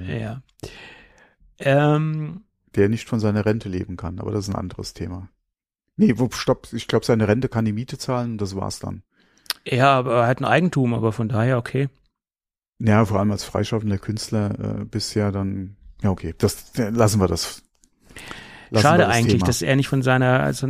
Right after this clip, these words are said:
Speaker 2: so, so wie er sich immer den Hintern aufgerissen hat auf seinen Tourneen und, äh, was er so alles noch macht, äh, okay, aber gut.
Speaker 1: Ich sag ja, dies-, dieses Fass möchte ich jetzt nicht aufmachen.
Speaker 2: Nee,
Speaker 1: Ja.
Speaker 2: sonst, sonst
Speaker 1: Das
Speaker 2: sprengt
Speaker 1: ist ja
Speaker 2: das
Speaker 1: generell
Speaker 2: unseren
Speaker 1: bei Selbstständigen immer so ein Thema.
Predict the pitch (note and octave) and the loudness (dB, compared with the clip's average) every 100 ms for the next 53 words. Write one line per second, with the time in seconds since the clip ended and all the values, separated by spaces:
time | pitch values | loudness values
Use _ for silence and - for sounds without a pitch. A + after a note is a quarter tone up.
0 | C3 D#3+ D#3+ C#3+ D#3 C3 C#3 D3+ C#3+ C#3+ | -4 -6 -4 -2 -2 0 0 2 0 0
1 | D3 C#3 C3+ B2+ D#3+ D#3 D3 D3 D3 D3+ | 2 2 2 2 2 0 -2 -2 -2 -2
2 | D3+ C#3+ C3+ C#3+ C#3 - C#3 C#3 D3 D#3 | -2 -2 0 0 0 -2 0 0 0 0
3 | D3 C#3 D#3 C#3 C3+ C3 D3+ C3+ D3 C3+ | -2 -2 -2 -2 0 -2 -4 -4 -2 -2
4 | C3+ A2+ C3 C#3+ - C#3 D#3 D3+ - B2 | -2 -2 -2 -4 -6 -6 -6 -6 -4 -6
5 | - - F3+ F3+ B2 - - - - E3+ | -8 -2 0 2 0 -4 -8 -6 0 2
6 | - C#3+ C#3 - D#3+ C3+ - D3 D#3 C#3 | 4 2 2 0 -2 0 -2 -2 -2 -2
7 | D3+ B2+ C#3 - A#2+ - - C#3 B2+ C3 | -4 -2 -2 -2 -6 -2 0 2 0 2
8 | F#3+ A#3+ A3+ C#3 A#2 D3+ - - D3+ - | 2 2 2 0 -4 -6 -6 -6 -6 -4
9 | C#3+ B2+ D#3 E3+ C3+ C3+ B2+ B2 C3+ B2+ | -2 2 2 4 4 4 4 4 4 4
10 | A#2+ B2+ A#2+ - B2 A#2 A2+ A#2+ A#2 A2+ | 4 0 -2 0 0 2 0 -2 -2 -2
11 | A2 A2 A#2+ A2+ G#2+ | -2 -2 0 0 0